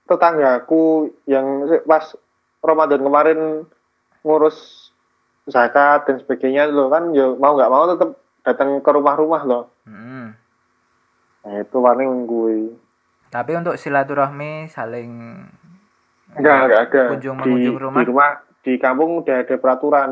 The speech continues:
Speaker 1: setelah sholat Id langsung pulang, nggak ada. Kan nek punya aku nggak ada ujung, Mas. Nek biasanya desa-desa kan ujung loh.
Speaker 2: Heeh.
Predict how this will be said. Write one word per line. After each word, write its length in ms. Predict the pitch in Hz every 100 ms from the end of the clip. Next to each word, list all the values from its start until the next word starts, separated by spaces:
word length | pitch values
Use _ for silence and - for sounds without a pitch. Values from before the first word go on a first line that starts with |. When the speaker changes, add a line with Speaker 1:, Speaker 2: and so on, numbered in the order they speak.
| 131
Speaker 1:
setelah 260 | 131 135 127
sholat 220 | 139 127 147
Id 120 | 165 _ _
langsung 380 | 139 131 147 139
pulang, 240 | 147 147
nggak 120 | 120 120
ada. 160 | 127 123
Kan 240 | 160 185 180 _ _ _ _
nek 140 | - 147
punya 180 | 160 156
aku 80 | 208
nggak 160 | 147 131 135
ada 60 |
ujung, 240 | 135 131 165
Mas. 320 | 175 151 -
Nek 160 | 156 143
biasanya 300 | 139 131 156 160 156
desa-desa 640 | 135 143 143 131 - 131 143
kan 140 | 180 - _ _ _
ujung 400 | 160 156 175 175
loh. 320 | 170 170 190
Speaker 2:
Heeh. 400 | - 107 117 127